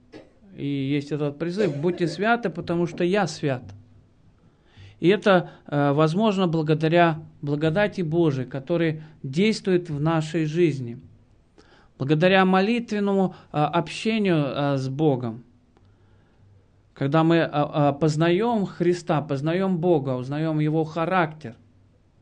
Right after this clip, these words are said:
Его сердце. И об этом все говорит Библия.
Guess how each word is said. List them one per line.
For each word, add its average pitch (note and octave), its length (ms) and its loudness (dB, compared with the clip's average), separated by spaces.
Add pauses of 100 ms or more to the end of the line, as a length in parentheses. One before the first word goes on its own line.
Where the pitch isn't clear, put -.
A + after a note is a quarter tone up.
(540)
Его D3+ 280 0
сердце. F3 580 -4 (1400)
И D3 540 4
об C#3+ 220 -2
этом F#3+ 240 -2
все F#3 240 -6
говорит F3+ 380 -2
Библия. D#3 500 -4